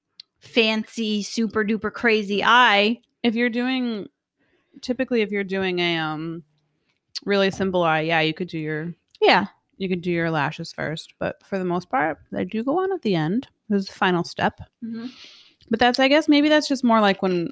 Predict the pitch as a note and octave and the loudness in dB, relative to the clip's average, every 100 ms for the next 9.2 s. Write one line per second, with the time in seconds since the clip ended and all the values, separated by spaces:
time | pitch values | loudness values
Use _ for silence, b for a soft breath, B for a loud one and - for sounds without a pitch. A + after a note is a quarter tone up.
0 | - E3 F#3 G3+ A#3 A#3 G3+ F#3 G3 G3+ | 0 2 4 2 2 2 2 0 2 2
1 | C#4 D#4 - G3+ - - F#3 F3+ E3+ E3+ | 2 2 0 -2 -4 0 4 4 4 0
2 | F3 b b b b b _ G#3 A3+ G#3+ | -4 b b b b b _ -2 0 4
3 | A#3 G3 - - F3+ E3+ D#3+ - D#3 D3+ | 4 2 -2 -2 0 2 0 -4 -8 -8
4 | C#3+ C3 - C3+ - _ - A3 A#3 A#3+ | -10 -10 -10 -12 -12 _ -4 -2 0 -2
5 | - - E3+ G#3 D4 F3+ F3+ F3 D#4+ D#4 | -6 -2 0 4 4 2 -4 0 4 4
6 | D#4+ D4 C4+ C#4+ B3 A#3+ C4+ B3 B3 A#3 | 6 4 6 6 4 4 4 4 4 6
7 | G#3 - G#3+ G#3 A#3 A3+ G#3+ G3+ G#3+ G3+ | 4 4 2 2 -4 -2 -2 0 0 0
8 | G3 _ - G3 - C4 A#3 G3 F3 F3+ | -4 _ -6 -6 -2 0 2 2 0 0
9 | F3 F3 | 0 -2